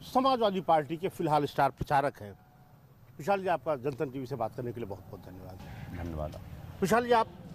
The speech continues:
Speaker 1: समाजवादी पार्टी के स्टार प्रचारक हैं, कई विधानसभा क्षेत्रों में काम आप प्रचार कर रहे हैं, पार्टी का झंडा लेके पश्चिम से अब पूरब तक हो गया, पांच चरणों का चुनाव हो गया है। क्या आपको क्या लग रहा है कि जो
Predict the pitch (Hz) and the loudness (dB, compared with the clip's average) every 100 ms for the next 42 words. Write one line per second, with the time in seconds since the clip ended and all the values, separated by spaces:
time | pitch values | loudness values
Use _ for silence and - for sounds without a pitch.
0 | - - - - - - 185 208 208 202 | -18 -20 -20 -20 -16 -8 -2 0 0 2
1 | 170 160 175 170 - 160 - 151 139 147 | 2 2 0 -4 2 2 2 2 4 4
2 | 156 165 214 226 190 175 175 156 160 156 | 0 -2 2 4 4 2 2 0 0 0
3 | 135 151 147 143 139 143 143 - - - | -2 0 2 4 2 2 -4 -10 -18 0
4 | 135 123 - 135 156 135 135 123 120 127 | 2 2 -4 0 0 0 -2 -4 -4 -6
5 | - - - - 180 180 180 170 147 147 | -10 -20 -14 2 2 4 0 -6 -6 -2
6 | 160 156 147 156 165 - 180 - 165 143 | 0 0 -2 -4 -4 0 -2 2 2 2
7 | 147 156 123 151 139 131 143 - - - | 2 2 2 -2 0 2 2 0 -20 -20
8 | - - - - - - - - 147 147 | -20 -20 -20 -20 -20 -20 -20 -4 0 0
9 | 131 147 139 135 143 151 135 131 123 110 | 0 -2 -2 -4 0 0 0 -2 -2 -4
10 | - - - - - - - - - 294 | -12 -18 -20 -20 -20 -20 -20 -8 2 6
11 | 285 196 214 208 240 233 208 208 220 247 | 6 6 4 4 -4 0 2 2 2 0
12 | 240 170 233 285 247 | 0 -2 2 2 0